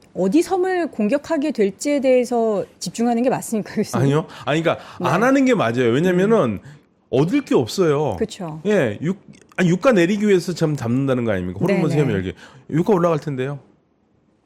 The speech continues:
Speaker 2: 이백 달러까지도 갈 것 같은데요,
Speaker 1: 음.
Speaker 2: 그렇게 되면은요.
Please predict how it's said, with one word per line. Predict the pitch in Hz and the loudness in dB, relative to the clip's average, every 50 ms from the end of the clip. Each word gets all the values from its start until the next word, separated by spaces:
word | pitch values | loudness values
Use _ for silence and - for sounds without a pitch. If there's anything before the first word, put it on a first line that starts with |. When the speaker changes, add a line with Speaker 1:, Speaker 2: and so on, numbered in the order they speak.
| _ _ _ _ - | _ _ _ _ -8
Speaker 2:
이백 | - 143 156 185 165 | -6 -2 -2 -2 0
달러까지도 | - 185 165 160 160 - 147 139 139 131 127 | 2 0 2 0 0 -2 -2 -4 -2 -6 -6
갈 | 107 107 101 | -4 -6 -6
것 | - - | -6 -6
같은데요, | 120 117 113 - 117 110 110 110 | -8 -8 -6 -6 -6 -4 -4 -4
Speaker 1:
음. | - | -4
Speaker 2:
그렇게 | - - 143 | -6 -8 -8
되면은요. | 95 95 85 85 82 82 82 80 | -10 -10 -10 -10 -12 -12 -14 -16